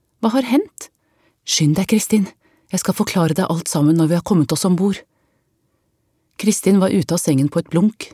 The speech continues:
og begynte febrilsk å ta på seg klærne som hang over stolryggen, mens moren hastet tilbake til sitt eget sovekammer.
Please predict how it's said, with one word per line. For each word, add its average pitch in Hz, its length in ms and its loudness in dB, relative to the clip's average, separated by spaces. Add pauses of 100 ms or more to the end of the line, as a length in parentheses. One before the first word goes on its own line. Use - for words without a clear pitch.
(120)
og 185 160 0
begynte 180 340 2
febrilsk 208 640 0
å 196 80 -4
ta 196 160 0
på - 160 -6
seg 180 220 -2
klærne 147 340 0
som 180 240 0
hang 170 160 2
over 156 200 2
stolryggen, 156 580 0 (340)
mens 180 240 0
moren 214 380 4
hastet 220 400 0
tilbake 165 420 0
til 170 160 -2
sitt - 220 -2
eget 151 260 0
sovekammer. 147 560 0